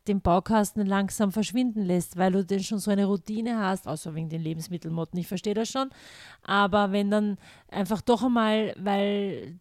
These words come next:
du jetzt dann vielleicht andere Interessen noch weiterhin entwickelst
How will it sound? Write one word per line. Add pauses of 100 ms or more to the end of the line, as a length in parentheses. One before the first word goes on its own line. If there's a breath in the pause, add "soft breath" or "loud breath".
(120)
du
jetzt
dann
vielleicht
andere
Interessen
noch
weiterhin
entwickelst